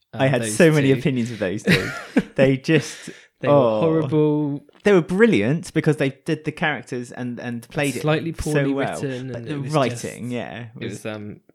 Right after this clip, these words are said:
Speaker 1: amazing. So that's where our idea of this all came from. But I, I was upset there was no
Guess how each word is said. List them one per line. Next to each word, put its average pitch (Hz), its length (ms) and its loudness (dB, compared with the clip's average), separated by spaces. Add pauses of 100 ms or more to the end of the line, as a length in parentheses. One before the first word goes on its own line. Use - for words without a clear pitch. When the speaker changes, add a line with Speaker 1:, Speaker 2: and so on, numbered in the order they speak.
(160)
Speaker 1:
amazing. 113 440 -16
So - 120 -10
that's - 220 -8
where 127 180 -6
our 110 240 -6
idea 110 300 -8
of 107 100 -16
this - 160 -20
all 107 160 -12
came 110 300 -10
from. 92 320 -14 (360)
But 104 120 -4
I, 147 140 -2
I 170 260 0
was 180 260 -4 (180)
upset - 340 -12
there 123 100 -10
was 127 180 -12
no 127 380 -6